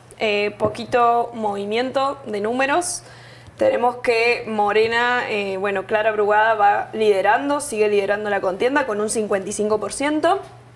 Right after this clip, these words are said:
Eh, Santiago Taboada con un treinta y seis por ciento y, eh, Salomón Chertovsky con un cuatro por ciento.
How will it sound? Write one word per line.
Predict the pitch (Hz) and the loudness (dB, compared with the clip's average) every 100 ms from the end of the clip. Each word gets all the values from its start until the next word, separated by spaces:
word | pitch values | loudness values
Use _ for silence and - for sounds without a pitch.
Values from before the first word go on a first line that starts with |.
| - - - - - - - - - | -20 -20 -20 -20 -20 -20 -20 -18 0
Eh, | 247 233 214 208 | 2 4 2 2
Santiago | 202 208 226 226 | 0 2 0 0
Taboada | 220 196 208 254 285 294 294 294 | 2 2 6 6 6 4 2 0
con | 214 | -2
un | 220 233 | -2 -2
treinta | 247 226 214 | 0 0 -4
y | 214 | -6
seis | - 302 311 | 0 0 0
por | - 254 | 0 0
ciento | - 302 302 302 359 427 - - - - | 2 0 2 2 0 0 -12 -20 -20 -12
y, | - 294 302 311 - - - | 0 2 2 0 -4 -14 -2
eh, | 247 226 220 220 214 208 | 2 2 2 2 2 2
Salomón | - 277 269 233 226 233 240 | 2 2 4 2 2 0 -4
Chertovsky | 240 226 - - - 214 214 214 - 233 233 226 - - - | 0 0 -2 -10 -2 0 0 -2 -8 -8 -8 -8 -16 -20 -2
con | 254 233 | 2 2
un | 233 | 0
cuatro | 220 214 202 247 220 | 0 2 2 2 0
por | 208 | -2
ciento. | - - - - | -4 -8 -8 -8